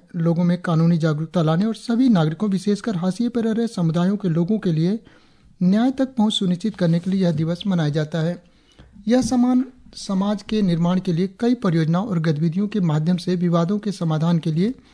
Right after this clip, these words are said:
तंत्र को बढ़ावा देने और लोगों को उनके कानूनी अधिकारों के बारे में शिक्षित करने के लिए भी मनाया जाता है।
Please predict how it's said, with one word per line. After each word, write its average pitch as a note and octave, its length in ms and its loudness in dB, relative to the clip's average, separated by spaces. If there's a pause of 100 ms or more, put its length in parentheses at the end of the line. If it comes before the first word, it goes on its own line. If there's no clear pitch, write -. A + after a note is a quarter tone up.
(440)
तंत्र C4 260 4
को C4+ 140 -2
बढ़ावा E3+ 340 2
देने E3+ 240 0
और F#3+ 200 -2
लोगों G3+ 320 2
को C4 140 -2
उनके F#3+ 280 -2
कानूनी F#3 420 0
अधिकारों E3+ 380 0
के F3+ 140 -4
बारे D#3 220 0
में F3 100 2
शिक्षित G#3+ 400 -6
करने D#3+ 260 2
के E3 120 -2
लिए E3 140 0
भी F3+ 160 -2
मनाया E3+ 320 2
जाता D#3 320 0
है। F3+ 160 -2